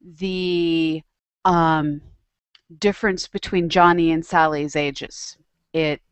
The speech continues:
it will always be the same because they grow up at the same rate, and so the separation stays the same. And if you do a plot of Johnny's age versus Sally's age,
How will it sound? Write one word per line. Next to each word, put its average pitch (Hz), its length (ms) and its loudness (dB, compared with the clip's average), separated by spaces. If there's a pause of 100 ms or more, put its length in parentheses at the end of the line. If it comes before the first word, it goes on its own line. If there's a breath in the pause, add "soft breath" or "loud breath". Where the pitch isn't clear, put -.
(220)
it 165 300 0
will 160 300 0
always 160 480 2
be 160 160 -2
the 151 120 -8
same 165 480 2
because 151 540 -6 (100)
they 156 200 -4
grow 147 360 -2
up 147 220 -2
at 147 160 -14
the 156 100 -14
same 147 420 -4
rate, 180 560 2 (580 soft breath)
and 165 180 0
so 165 160 -8
the 151 100 -10
separation 139 720 -4
stays 139 420 0
the 156 120 -16
same. 156 460 4
And 151 100 2
if - 160 -4
you 170 100 2
do 160 140 4
a 156 60 6
plot 160 520 6
of 147 140 -8
Johnny's 160 500 2
age 151 420 -4
versus 147 400 -10
Sally's 202 560 2
age, 156 580 -2